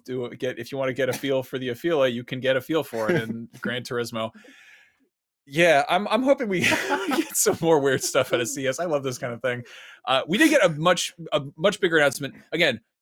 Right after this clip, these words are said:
Speaker 1: w-, th-, continuing the theme from last year, where the biggest stuff coming out of Sony is not so much first-party games, the thing we love to talk about. It's wacky hardware and other non-game related media. In this case, we got the announcement of, um, The Last of Us Season two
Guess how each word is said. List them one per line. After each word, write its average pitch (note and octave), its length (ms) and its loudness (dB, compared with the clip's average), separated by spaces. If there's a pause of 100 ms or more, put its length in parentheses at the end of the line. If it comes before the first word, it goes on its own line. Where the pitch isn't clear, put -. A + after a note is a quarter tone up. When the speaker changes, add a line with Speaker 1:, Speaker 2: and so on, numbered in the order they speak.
(640)
Speaker 1:
w-, - 240 -14
th-, - 300 -16
continuing G#3 400 0
the E3 80 -4
theme F#3 220 -2
from D3+ 120 -6
last D3+ 300 0
year, B2+ 160 0
where B2+ 240 2
the B2 100 -6
biggest D3+ 300 -2
stuff C#3+ 180 0
coming D3 220 -4
out B2+ 80 0
of B2 60 -2
Sony C3+ 320 -2
is A#2 100 -6
not B2 180 -4
so C3 140 -4
much A2+ 220 -6
first-party A#2 440 -6
games, A#2+ 360 -4
the A2+ 80 -6
thing A#2 180 -10
we A2+ 80 -10
love G#2 160 -10
to G#2+ 60 -20
talk C3 240 -2
about. A2 280 -4
It's A#2 220 -10 (260)
wacky C#3+ 260 -2
hardware C4+ 520 4 (240)
and B3+ 260 -2
other C4+ 300 4
non-game G3 560 0
related D#3 320 2
media. F#3 380 4 (240)
In D#3 60 -4
this G3 140 -2
case, F#3 340 0 (200)
we C#3+ 100 -4
got E3+ 200 0
the D#3+ 260 -2
announcement D3 520 -2
of, C3 320 2
um, A#2+ 440 -2 (680)
The C#3+ 160 0
Last C#3 280 2
of C#3+ 60 -2
Us C3 100 -6
Season C3 260 -4
two B2 300 -2